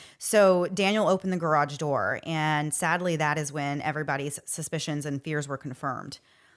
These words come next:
Charla was found laying face down in a large puddle of blood. She suffered deep stab wounds and slashes to her upper neck and torso,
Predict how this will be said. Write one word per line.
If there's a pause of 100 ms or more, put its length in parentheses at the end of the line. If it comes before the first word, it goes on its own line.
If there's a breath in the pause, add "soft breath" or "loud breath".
(380 soft breath)
Charla
was
found
laying
face
down
in
a
large
puddle
of
blood. (720)
She
suffered
deep
stab
wounds
and
slashes
to
her
upper
neck
and
torso,